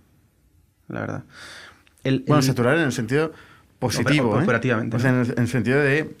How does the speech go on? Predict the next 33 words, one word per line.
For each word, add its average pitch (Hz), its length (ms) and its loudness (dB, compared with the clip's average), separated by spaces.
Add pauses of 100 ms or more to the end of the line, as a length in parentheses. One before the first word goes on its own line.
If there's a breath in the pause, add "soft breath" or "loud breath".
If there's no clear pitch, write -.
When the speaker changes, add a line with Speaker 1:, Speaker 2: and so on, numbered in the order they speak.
(240)
Speaker 2:
eh, 120 180 2
ocupar 120 400 0
la 147 100 2
Speaker 1:
Ah, 156 40 2
Speaker 2:
pro-, 175 100 6
Speaker 1:
de 135 60 2
Speaker 2:
capacidad 131 300 2
Speaker 1:
ocu-, 127 40 0
Speaker 2:
productiva. 147 420 2
Speaker 1:
ocupación. 123 460 0 (640 loud breath)
Ocupación 135 400 -4
de 151 60 2
las 139 100 -2
cocinas. 135 480 -4
Eso - 80 -6
Speaker 2:
Sí. 143 80 2
Speaker 1:
es 113 140 0
relativamente 107 420 -4
rápido. 101 300 -10 (640 loud breath)
Nosotros, 127 220 -4
por 131 100 -2
ejemplo, 123 240 -2
ahora 120 140 -2
mismo 120 320 0
en 120 80 -2
Cuina 123 200 -2
tenemos 120 220 -4
una 113 100 -4
ocupación 104 280 -6
del 107 100 -6
cien 113 120 -10
por 110 100 -12
cien. 113 240 -10